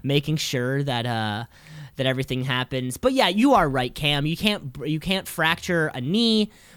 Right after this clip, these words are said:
or whatever you said. Um, but, uh, but yeah, I bet that reads a little bit better in a headline rather than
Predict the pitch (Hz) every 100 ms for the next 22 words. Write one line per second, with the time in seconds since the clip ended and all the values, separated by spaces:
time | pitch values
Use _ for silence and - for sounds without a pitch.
0 | 147 135 139 143 147 139 127 165 151 151
1 | 151 - 127 123 117 113 110 107 104 92
2 | - _ _ _ 143 143 151 156 147 147
3 | - - 147 151 151 175 330 403 151 117
4 | 202 202 - 196 143 143 165 147 113 -
5 | 135 131 131 123 123 123 123 123 110 98
6 | 127 127 135 135 147 160 120 117 123 120
7 | 120 117 110 104